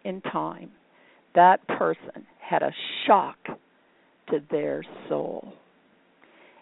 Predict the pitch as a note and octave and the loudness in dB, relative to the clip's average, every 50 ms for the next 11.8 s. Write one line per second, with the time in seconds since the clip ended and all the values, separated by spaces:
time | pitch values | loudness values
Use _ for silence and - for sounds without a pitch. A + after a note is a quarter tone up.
0 | _ _ - D3 C#3 E3 F3 F#3 - - D#3 D3 D3+ D#3+ E3+ F#3 F#3 F3+ - - | _ _ -12 -4 2 4 4 4 4 2 -2 -2 0 4 4 4 4 4 0 -4
1 | F3+ E3+ C#3+ C#3+ - - - - - - - - G#3+ F#3+ F#3+ F#3+ G3+ - - - | -4 -2 -4 -4 -6 -10 -14 -14 -14 -8 0 4 4 4 4 2 -2 -8 -12 -12
2 | - - - - - - - - - - - - - - G#3+ G3 F#3+ F#3 E3+ - | -12 -14 -20 -20 -20 -20 -20 -18 -12 -10 -8 -8 0 4 6 6 8 6 4 2
3 | - E3 D#3 E3+ E3+ F3+ F#3 F#3+ F#3+ G3+ F#3 - - - E3+ - - - - - | 0 -2 2 4 4 4 4 4 2 0 -2 -6 -10 -12 -12 -12 -12 -14 -14 -14
4 | - - - - F3 F3+ F#3 F#3+ G3 G3+ F3+ - - - - - - - - - | -16 -8 0 2 4 4 6 4 4 2 0 -4 -8 -14 -16 -18 -16 -14 -12 -2
5 | - - G3 F3+ - _ _ - G3 F#3+ F3 F#3+ F#3+ G#3 G3+ F3 D#3+ F3 - - | 4 6 6 6 4 _ _ 0 0 0 2 2 2 2 2 2 0 0 -2 -2
6 | - - G3 F#3 G3 G3 F#3 D#3+ E3 F3+ F#3 G3 G#3+ - - A#3+ A3+ A3+ A#3 - | 2 4 6 6 8 6 6 4 4 4 6 6 6 4 0 0 2 2 0 0
7 | - - A3+ G#3+ - - - - F3 F3 - - _ _ - - - - - - | -2 -4 -4 -4 -2 -4 -8 -8 -8 -10 -12 -18 _ _ -20 -20 -20 -20 -20 -18
8 | - - D#3+ E3 - - - A3 E3+ E3 F3 G3+ G3+ G3 A3 A#3+ A#3 A#3 B3 B3+ | -10 -8 -8 -8 -8 -6 -4 -4 0 4 6 8 10 10 8 8 6 4 4 2
9 | D4 D4 - _ _ - - - - - - - - - - - - - - D#3 | 0 -2 -4 _ _ -20 -20 -10 -6 -6 -6 -6 -8 -10 -6 -2 0 4 6 8
10 | D#3 E3+ F3 F#3 G3 G3+ G#3+ A#3+ B3+ - _ - - - - - _ _ - D#3 | 8 8 8 6 6 6 4 2 0 -4 _ -20 -20 -20 -20 -20 _ _ 4 4
11 | D3+ C#3+ D#3+ - F#3+ D3+ D3 - _ - D#3+ D#3+ D3+ - - - | 4 4 2 -4 -16 -18 -18 -10 _ 4 6 6 6 6 2 -2